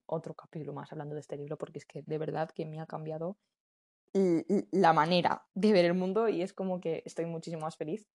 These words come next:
Eh, no sé si os acordaréis que grabé un capítulo cuando salí ca-, de terapia en el que estaba extremadamente feliz, o sea, estaba constantemente eufórica por, por, por hacer cosas, por vivir, y estaba súper motivada con todo, ¿sabes? O sea,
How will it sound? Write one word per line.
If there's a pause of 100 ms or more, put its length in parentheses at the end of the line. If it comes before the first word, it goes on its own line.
(320)
Eh,
no
sé
si
os
acordaréis
que
grabé
un
capítulo
cuando
salí
ca-,
de
terapia (460)
en
el
que
estaba
extremadamente
feliz,
o
sea,
estaba
constantemente
eufórica
por, (340)
por,
por
hacer
cosas,
por
vivir,
y
estaba
súper
motivada
con
todo,
¿sabes?
O
sea,